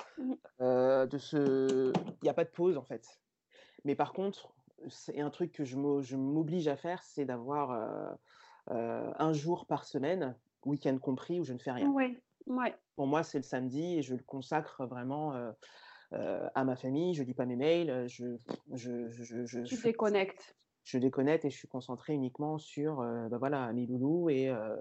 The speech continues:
Speaker 2: et, euh, ou soit rester juste dans mon lit, euh, enfin voilà, enfin, quelque chose de, faire quelque chose de simple.
Speaker 1: Ouais.
Speaker 2: C'est hyper important.
Speaker 1: C'est important, ouais, de déconnecter, c'est clair. Je suis complètement d'accord avec toi.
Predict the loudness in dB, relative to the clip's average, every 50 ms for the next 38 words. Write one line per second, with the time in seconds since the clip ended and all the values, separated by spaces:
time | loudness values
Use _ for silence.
0 | -8 _ -18 -20 -20 -20 -20 -18 _ -2 2 4 4 4 4 4 2 2 2 0
1 | 0 -2 -2 -2 -2 -2 -2 -2 -2 2 2 2 2 2 0 -6 -2 -2 -2 -2
2 | -2 -4 -2 -2 -2 -2 -2 -2 0 0 0 0 0 0 -2 -2 -4 -6 -4 -2
3 | -2 -2 -4 -4 _ _ -14 -14 -14 -14 -12 -10 -10 -10 -8 -8 -10 -8 -4 -4
4 | -4 -4 -2 -4 -4 -4 -2 -2 -2 -2 2 2 4 4 4 4 2 -2 -4 -4
5 | -12 _ _ _ _ _ _ -6 -2 0 2 2 0 -2 -6 _ _ _ -2 0
6 | 0 2 2 2 2 2 0 -4 -6 -6 -8 -10 -12 _ _ -4 0 0 0 0
7 | 0 -4 -4 -6 -10 -8 -6 -4 -4 -6 -6 -8 -8 -8 -8 -6 -6 -8 -6 -4
8 | -4 -2 -2 -2 -2 -4 -8 -10 -10 -10 -10 -8 -8 -8 -6 -2 0 0 0 0
9 | -2 -12 _ -14 -12 -10 -8 -8 -8 -8 -8 -6 0 0 0 2 2 2 2 4
10 | 4 4 4 4 4 4 6 6 4 2 2 0 2 2 2 2 0 -4 -6 -4
11 | -2 -2 -2 -2